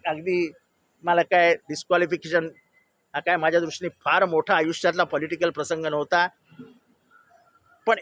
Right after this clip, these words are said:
एकंदरीतच जो निकालाचं वाचन झालंय त्याच्यामुळे कायद्याची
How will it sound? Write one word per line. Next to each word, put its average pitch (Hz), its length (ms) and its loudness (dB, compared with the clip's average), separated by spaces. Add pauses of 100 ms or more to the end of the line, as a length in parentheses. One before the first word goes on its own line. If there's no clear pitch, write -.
एकंदरीतच 269 920 4
जो 240 100 6
निकालाचं 254 580 4
वाचन 254 360 4
झालंय 175 360 4 (720)
त्याच्यामुळे 214 460 2
कायद्याची 208 720 2